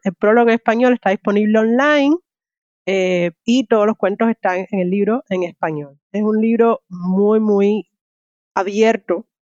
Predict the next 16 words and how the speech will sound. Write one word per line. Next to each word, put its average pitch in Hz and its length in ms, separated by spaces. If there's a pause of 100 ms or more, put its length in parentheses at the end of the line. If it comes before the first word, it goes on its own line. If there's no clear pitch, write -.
(580)
a 185 100
muchísimos 220 680
tipos 202 400
de 175 380
lectores 170 440
y 175 80
lectoras. 156 480 (240)
Y 214 140
eso 240 180
también 202 460
se 190 180
lo 170 100
debemos 165 260
agradecer 170 400
a 160 60
Rafa. 139 300